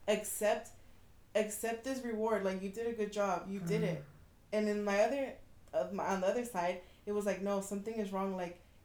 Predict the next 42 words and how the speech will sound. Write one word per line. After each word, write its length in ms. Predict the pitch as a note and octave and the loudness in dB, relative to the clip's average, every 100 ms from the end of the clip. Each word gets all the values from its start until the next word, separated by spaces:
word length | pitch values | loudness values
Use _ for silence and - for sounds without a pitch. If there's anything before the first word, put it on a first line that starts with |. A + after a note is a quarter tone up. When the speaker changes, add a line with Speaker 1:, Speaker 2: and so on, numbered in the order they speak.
| - | -8
Speaker 1:
you 120 | G3+ | -6
did 260 | G3 A3 | 0 0
lie." 320 | G3+ E3 E3 - - - | 2 0 0 -4 -14 -8
So 140 | E3 A3 | 2 8
I 40 | |
Speaker 2:
Mm-hmm. 100 | A#3 | 8
Speaker 1:
was 80 | C4 | 8
like, 140 | A#3+ G3+ | 2 0
"When 180 | A3+ | 0
did 120 | B3+ C4+ | 0 0
I 40 | |
lie?" 200 | A3+ A3 - | 2 0 0
I 100 | F#3 | -4
couldn't, 420 | - B3 C4 - E3 | -4 -4 -4 -6 -8
I 100 | F3 - | -10 -8
could 180 | A3+ G#3+ | -6 -4
not 300 | G3+ G3+ - | -2 -4 -4
for 60 | G3+ | -6
the 40 | |
life 220 | F3+ F3 F#3 | -6 -6 -4
of 60 | |
me 120 | G3+ F#3 | -4 -4
remember 560 | F3+ E3 E3+ F#3+ G#3 - - - - - | -6 -8 -6 -6 -6 -10 -20 -20 -20 -8
that. 400 | F#3+ F3 D#3 - - - - - - - - - | -2 0 -2 -8 -16 -20 -20 -20 -20 -20 -16 -4
Like, 240 | F#3 E3+ | -2 0
I 100 | G3 | 0
was 120 | G#3+ | 0
like, 160 | G3+ E3+ | 0 -2
"When 200 | F#3 A3 | 0 0
did 100 | C4+ | 0
I 80 | A#3+ | 0
break 220 | A3 G#3+ | 0 -2
the 80 | G#3 | -2
rule?" 220 | G3 A3+ | 0 2
I 120 | F#3+ | 2
didn't. 380 | F3+ G3 B3+ F3+ | 0 -4 -2 -4
And 60 | C#3+ | -2
I'm 100 | F#3 | -2
Speaker 2:
Mm-hmm. 180 | E3+ D3+ | 0 0
Speaker 1:
very 200 | G#3 G#3+ | 0 -2
honest, 320 | G3 A3 A3 G#3 | -2 -2 -4 -4
like, 200 | D#3+ | -8